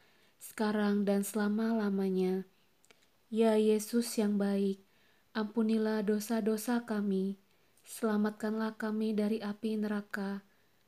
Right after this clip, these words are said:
dan hantarkanlah jiwa-jiwa ke dalam surga, terutama mereka yang sangat membutuhkan kerahimanmu.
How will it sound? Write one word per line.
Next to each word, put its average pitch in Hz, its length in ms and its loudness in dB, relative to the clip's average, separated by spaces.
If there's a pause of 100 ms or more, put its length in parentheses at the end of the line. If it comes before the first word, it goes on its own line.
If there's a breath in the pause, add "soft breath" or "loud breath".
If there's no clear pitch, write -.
dan 208 240 2
hantarkanlah 220 800 -2
jiwa-jiwa 214 800 0
ke 220 140 -4
dalam 220 400 0
surga, 208 640 -2 (560 soft breath)
terutama 233 640 0
mereka 208 400 -2
yang 202 240 2
sangat 214 400 -4
membutuhkan 226 720 -2
kerahimanmu. 214 960 0